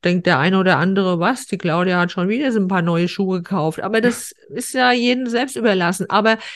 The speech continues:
Speaker 1: kann man dann seine Taschen noch wirklich so lieben und schätzen,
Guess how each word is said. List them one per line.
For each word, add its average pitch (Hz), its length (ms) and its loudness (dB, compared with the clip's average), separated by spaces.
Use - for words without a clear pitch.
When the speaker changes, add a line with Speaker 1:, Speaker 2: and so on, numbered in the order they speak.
Speaker 1:
kann 277 320 0
man 392 240 2
dann 254 180 -4
seine 233 300 -2
Taschen 339 460 -6
noch 226 240 -4
wirklich 320 680 0
so 196 420 4
lieben 226 580 4
und 214 240 2
schätzen, 311 720 -2